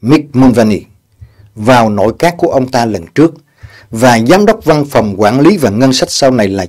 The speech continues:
chánh văn phòng do Donald Trump lựa chọn, cho biết rằng ông ta ủng hộ việc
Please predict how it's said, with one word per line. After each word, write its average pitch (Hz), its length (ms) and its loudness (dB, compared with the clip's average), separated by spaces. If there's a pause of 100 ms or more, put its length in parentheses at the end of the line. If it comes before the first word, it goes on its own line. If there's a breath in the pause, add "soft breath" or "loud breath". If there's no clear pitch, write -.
(100)
chánh 196 240 2
văn 131 220 2
phòng 98 300 -2 (340 soft breath)
do 127 240 2 (100)
Donald 135 280 4
Trump 127 200 4
lựa 107 240 0
chọn, 98 380 -4 (680)
cho 185 140 4
biết - 140 4
rằng 139 280 2
ông 165 200 -2
ta 160 260 2 (300 soft breath)
ủng 175 280 4
hộ 127 280 4
việc 127 220 0